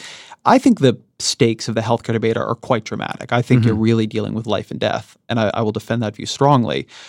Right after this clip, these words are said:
Speaker 1: But over time, politics has figured out how to technocratize that debate.
Speaker 2: Mm-hmm.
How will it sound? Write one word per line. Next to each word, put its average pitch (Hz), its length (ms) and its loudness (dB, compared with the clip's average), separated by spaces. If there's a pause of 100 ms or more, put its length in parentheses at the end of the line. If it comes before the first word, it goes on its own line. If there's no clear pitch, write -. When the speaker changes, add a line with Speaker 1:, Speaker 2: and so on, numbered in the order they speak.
(220)
Speaker 1:
But 170 160 6 (360)
over 185 200 8
time, 120 540 2
politics 120 480 0
has - 140 -8
figured 113 280 0
out 110 160 2
how - 180 -2
to 107 120 -2 (180)
technocratize 170 1300 2
that 175 160 4
debate. 170 580 2
Speaker 2:
Mm-hmm. 131 320 4